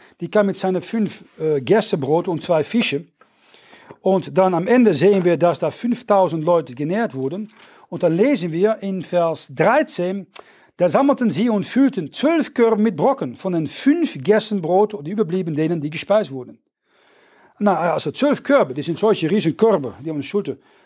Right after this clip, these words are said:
mit Brot. Das, das ist zwölfmal minimal so viel, als was er weggegeben hat. Das hat der kleine Mann zurückbekommen. Du kommst mehr zurück, als dass du Gott gibst.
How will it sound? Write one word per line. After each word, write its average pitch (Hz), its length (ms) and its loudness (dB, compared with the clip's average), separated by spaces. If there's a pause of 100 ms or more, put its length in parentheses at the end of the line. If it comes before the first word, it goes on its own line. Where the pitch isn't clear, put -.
(160)
mit 151 140 -6
Brot. 214 400 2
Das, 196 220 0
das 196 260 0
ist - 260 -6 (1200)
zwölfmal 185 640 2
minimal 190 440 2
so 143 160 -2
viel, 226 340 0
als 180 180 -2
was 131 160 0
er 165 180 -4 (580)
weggegeben 190 400 -6
hat. 113 120 -12
Das 156 100 -6
hat 170 120 -4
der 143 80 -10
kleine 147 220 -4
Mann 147 160 -6
zurückbekommen. 196 560 -8 (1600)
Du 160 80 -10
kommst 214 260 0
mehr 226 300 2
zurück, 269 560 0 (640)
als 160 160 -4
dass 143 160 -2
du 156 100 -6
Gott 139 240 -6
gibst. - 400 -18